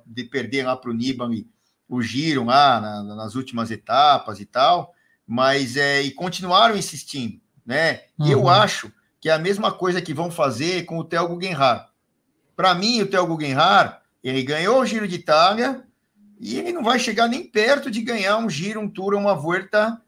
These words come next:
Speaker 1: desse jeito, né? Porque eu acho que ele não tem a qualidade pra isso. Por um acaso deu certo. Não vamos desmerecer, ele tem o título, vai ter o título pro resto da vida, ele, né,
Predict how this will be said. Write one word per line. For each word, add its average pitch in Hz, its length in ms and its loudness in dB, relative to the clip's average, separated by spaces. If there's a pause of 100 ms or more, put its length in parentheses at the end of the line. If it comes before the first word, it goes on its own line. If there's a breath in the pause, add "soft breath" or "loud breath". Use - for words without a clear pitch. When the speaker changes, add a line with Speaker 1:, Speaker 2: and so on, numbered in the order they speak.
(300)
Speaker 1:
desse 185 340 -4
jeito, 226 420 -4 (420)
né? 175 320 0
Porque 147 300 -8
eu 202 320 0
acho 233 280 6
que 254 80 -10
ele 262 100 -6
não 240 100 -4
tem 226 140 -2
a 240 60 -2
qualidade 208 500 0
pra 175 180 -2
isso. 135 360 -4 (420)
Por 196 220 -6
um 294 180 -4
acaso 370 680 0
deu 494 180 0
certo. 185 540 -2 (400)
Não 170 160 -6
vamos 190 240 -2
desmerecer, 165 600 -4
ele 185 120 -4
tem 170 220 -6
o 143 80 -6
título, 170 380 -8
vai 156 100 -2
ter 170 100 -6
o 151 160 -6
título 147 320 -12
pro 143 80 -16
resto 135 220 -6
da 131 100 0
vida, 143 460 -4
ele, 135 160 -4
né, 143 260 -4